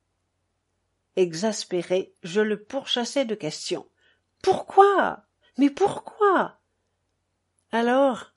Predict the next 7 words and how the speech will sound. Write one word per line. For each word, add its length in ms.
toujours, 580
l'expression 680
désolée 580
passait 340
sur 180
son 200
visage, 600